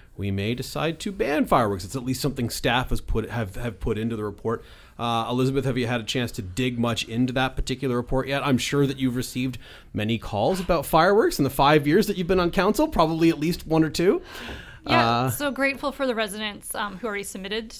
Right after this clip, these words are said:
Speaker 2: um, their feedback through the city's portal, as it has been an ongoing conversation.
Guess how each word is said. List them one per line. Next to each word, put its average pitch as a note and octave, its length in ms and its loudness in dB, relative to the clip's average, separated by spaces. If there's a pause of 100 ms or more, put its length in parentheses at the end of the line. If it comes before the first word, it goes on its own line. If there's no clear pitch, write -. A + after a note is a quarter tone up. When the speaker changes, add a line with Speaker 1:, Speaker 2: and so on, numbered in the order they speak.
(200)
Speaker 2:
um, F#3+ 500 -6 (720)
their A#3 220 -4
feedback A3+ 480 -2
through B3 120 -6
the G#3 120 -8
city's G#3 280 -6
portal, G#3 460 -6
as G3+ 160 -10
it G#3+ 240 -10 (200)
has G#3+ 300 -6
been B3 120 -2
an A3+ 80 -4
ongoing G#3 500 -6
conversation. G#3+ 840 -8